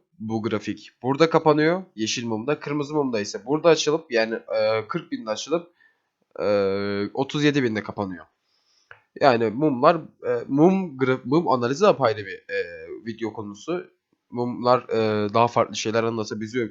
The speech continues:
anlatabiliyor bize. Yani Price Action diye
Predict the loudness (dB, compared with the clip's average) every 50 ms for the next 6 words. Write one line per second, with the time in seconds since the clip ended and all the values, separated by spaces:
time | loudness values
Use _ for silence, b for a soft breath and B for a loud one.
0 | -8 _ -12 -10 -8 -8 -6 -6 -8 -10 -8 -6 -4 -4 -4 -4 -6 -8 -8 -10
1 | -10 _ b b b b b b b b b b b -6 -6 -6 -4 -2 0 0
2 | 0 0 -4 -10 _ _ -12 -6 -4 -2 -2 -2 -2 -4 -4 -4 -4 -2 -2 -2
3 | -4 -4 _